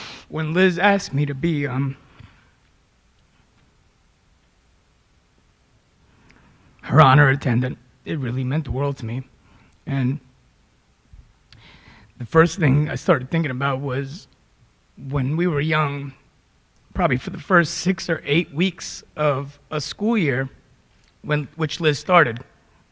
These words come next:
I got called into the principal's office, and all my friends and all the people that were in my class used to think that I was a naughty kid,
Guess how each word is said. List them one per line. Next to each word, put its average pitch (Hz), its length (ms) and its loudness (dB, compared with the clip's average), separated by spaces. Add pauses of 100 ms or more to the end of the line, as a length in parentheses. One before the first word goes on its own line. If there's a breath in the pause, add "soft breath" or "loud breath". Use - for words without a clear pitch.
(500)
I 156 100 4
got 170 220 2
called 170 340 0
into 160 220 -6
the 123 60 -6
principal's 143 500 -2
office, 139 400 -8 (960)
and 185 140 4
all 160 120 6
my 180 160 10
friends 175 520 4 (800 loud breath)
and 165 180 4
all 175 100 6
the 175 60 2
people 185 300 2
that 160 260 4
were 170 120 6
in 175 100 6
my 165 100 6
class 170 460 6
used 175 100 -2
to - 60 -10
think 175 160 2
that 160 100 6
I 156 60 8
was 151 140 0
a 127 60 0
naughty 156 300 4
kid, 156 500 2